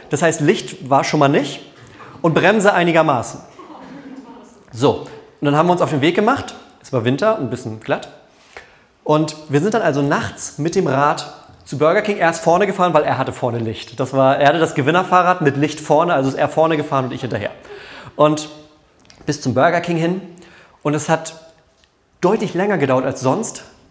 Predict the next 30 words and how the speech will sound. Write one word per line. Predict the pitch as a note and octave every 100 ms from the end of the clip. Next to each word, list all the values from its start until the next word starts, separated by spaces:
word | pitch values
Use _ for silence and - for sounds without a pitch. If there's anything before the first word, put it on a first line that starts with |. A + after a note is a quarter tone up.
| _
weil | - C#3+
es |
ein | C#3
bisschen | C3+ C#3+
gefroren | C3 C#3 D3+ G3+
war | G3
alles, | G3 A3 A3
weil | B2+
das | C3 C3
Nacht | D#3 G3+ -
war, | F#3
weil | C#3
das | C#3 C#3
überhaupt | C#3 F3
nicht | D#3+ C3
witzig | F#3 A3+ G#3
war. | B3+ B3+ - - - - _ _ -
Und | C#3+
dann | D3
sind | C3+ B3+
wir | F3
da, | C#3+ D#3+ D#4 - - _ _ _ _ _ - -
essen, | F3 F3+ C4 G4+ - - _ _ _ _ _ _ _ _ _ _ _ _ _ _ _ _ _ _ _ -
fahren | G3+ C#4 C#4
wieder | C4
nach | A#3+ G#3+
Hause, | A#3 A3 A2+ D#3+ B3 - _ _ _ _ _ _ _ _ _ _ _ _ _ _ _ -
zweimal | - D3+ E3+
fast | - C3
hingefallen. | F#3+ G3+ - C#3+ A#3+